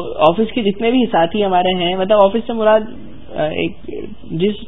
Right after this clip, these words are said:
ٹیلی ویژن چینل سے میں نے کچھ عرصہ کام کیا اور آج کل بھی وہاں دوبارہ جا رہا ہوں،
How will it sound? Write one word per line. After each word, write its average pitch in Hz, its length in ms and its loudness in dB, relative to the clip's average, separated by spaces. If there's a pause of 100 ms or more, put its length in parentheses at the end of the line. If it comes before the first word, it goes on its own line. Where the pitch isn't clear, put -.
(120)
ٹیلی 165 160 4
ویژن 196 240 0
چینل 175 320 2
سے 185 80 -4
میں 175 100 -4
نے 170 200 -2 (140)
کچھ 175 160 -4
عرصہ 170 280 -4
کام 165 200 -2
کیا 165 340 2 (480)
اور 151 180 -2
آج 151 220 2
کل 180 120 2
بھی 180 180 -2
وہاں 170 240 0
دوبارہ 160 300 2
جا 156 180 0
رہا 156 80 -4
ہوں، 220 100 -6